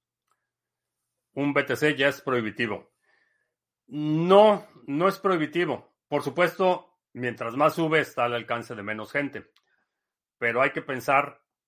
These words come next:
en qué forma puedes producir el valor equivalente a un Bitcoin. No tanto cuánto cuesta,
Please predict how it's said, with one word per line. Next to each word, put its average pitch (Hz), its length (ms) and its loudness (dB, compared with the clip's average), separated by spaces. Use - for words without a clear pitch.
en 117 400 -10
qué 156 160 0
forma 147 760 -4
puedes 131 380 -6
producir 117 540 -8
el 135 120 -4
valor 123 320 0
equivalente 117 460 -8
a 117 40 -8
un 113 60 -10
Bitcoin. 120 340 -12
No 131 240 -6
tanto 147 420 -4
cuánto 143 340 -4
cuesta, 143 480 -8